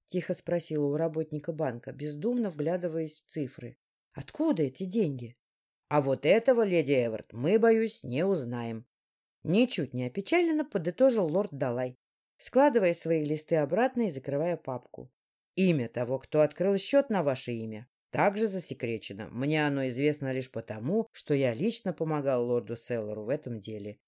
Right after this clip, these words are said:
Вся информация тщательнейшим образом засекречена. Даже если вы подадите официальный запрос, вряд ли сможете узнать хоть что-то. Мой совет: поговорите лично с главой городской стражи». Ну да, имя Эккарта знали многие,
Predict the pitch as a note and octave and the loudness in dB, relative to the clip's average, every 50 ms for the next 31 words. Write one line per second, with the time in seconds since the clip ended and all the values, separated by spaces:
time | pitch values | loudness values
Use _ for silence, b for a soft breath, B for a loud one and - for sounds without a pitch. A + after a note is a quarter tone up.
0 | _ _ _ _ _ - - - E3+ D#3+ D3+ C#3 B2 - - - A#2 A#2+ B2 D3+ | _ _ _ _ _ -8 0 2 4 4 4 2 0 -6 -8 -6 -4 -2 -2 0
1 | G3 G#3 - - - - - - - - - F3+ A3 B3+ - - B3+ A#3+ A3+ A3 | -2 -2 -4 -6 -8 -8 -8 -8 -6 0 4 4 4 4 2 2 2 2 4 4
2 | A3 G#3 - - - G3 F#3+ G3 - - D3+ C#3 A2 A#2 A#2+ G2+ G2 G#2+ A2 A2+ | 4 2 0 0 0 0 0 0 2 2 2 2 2 -2 -6 -6 -6 -8 -8 -6
3 | G2+ C3 E3+ E3 - D3+ D3 - A#2+ A2 A#2 A2 - - A2 A2+ G#2+ G#2+ G2+ _ | -2 -2 -2 -2 -2 -8 -6 -6 -8 -8 -10 -12 -12 -10 -10 -8 -8 -10 -12 _
4 | _ _ _ _ _ _ - - C#3 D3 F3+ F#3+ F3+ F#3 F#3 F3+ F3 E3+ - - | _ _ _ _ _ _ -6 -4 0 2 2 2 2 2 2 2 0 0 2 2
5 | E3 D#3 D3 D#3 D3+ D3 - D3 C#3 D3+ D3+ C3+ D3 D3 C#3+ - D3+ C#3+ C3+ C3+ | 2 4 4 4 2 2 0 0 0 0 0 0 -2 -4 -4 0 0 0 0 -2
6 | - C#3 - - D3+ C#3 C3+ B2+ C3 C3 B2 C#3 C#3+ C#3 - F3+ G#3+ A3+ - - | -4 -8 -2 0 0 0 0 -2 -4 -4 -2 -2 -4 -2 -2 -2 -2 -2 -4 -6
7 | - C3 D3+ F3+ G#3+ A3 - C#3 - - C#3 C3 B2+ A#2+ A#2+ A2+ - C3 C3 A#2+ | -6 -2 0 0 0 0 -2 -6 -8 -6 -6 -4 -4 -6 -8 -10 -8 -8 -6 -4
8 | C3+ C3+ B2+ - - C3+ B2+ - - - C3 A#2+ A2+ - A2+ A2 _ _ _ _ | -2 -4 -4 -4 -6 -10 -10 -10 -10 -8 -8 -8 -8 -8 -14 -14 _ _ _ _
9 | _ _ _ - - C#3+ E3+ G#3 A3+ A3 - F3+ D#3 B2 B2+ B2+ B2+ _ _ _ | _ _ _ -4 0 4 4 4 4 2 2 0 0 2 0 -4 -4 _ _ _
10 | - - C3 B2+ C#3+ C#3+ D3 E3+ G#3 - - F3 E3+ F#3 - - - D#3+ C#3+ C#3 | -8 -6 -2 0 2 2 2 2 0 -2 -4 -4 -4 -4 -6 -6 -6 -6 -6 -4
11 | - D3 C3+ B2+ C#3 D3+ D3 C3+ B2+ B2+ A#2 - - - C3+ B2 - - A#2 A#2 | -2 -2 -2 0 0 -2 -2 -2 -2 -4 -4 -6 -6 -8 -8 -8 -8 -8 -8 -8
12 | A2+ G#2 - A2 A2 _ _ _ _ _ _ _ _ _ _ _ _ _ _ - | -8 -10 -12 -14 -16 _ _ _ _ _ _ _ _ _ _ _ _ _ _ 2
13 | A3 B3+ D#4 G4 G4+ D#4 D4 D4 E4 E4+ D#4+ D#4 - G#3 A#3+ C#4 C#4 B3+ A#3 A3 | 4 6 6 6 6 6 4 4 4 0 -4 -2 0 2 2 4 6 6 8 8
14 | A3 A#3+ A#3+ - A#3 A3 - G3+ F3 D#3+ E3 E3 F3 F#3 G3 G3 F#3+ G3+ A#3+ C#4 | 8 6 6 4 -2 -2 -2 -6 -4 -2 0 0 0 0 0 0 0 0 0 0
15 | C4 F#3+ E3 C#3+ C3 - | -2 -4 -6 -8 -8 -10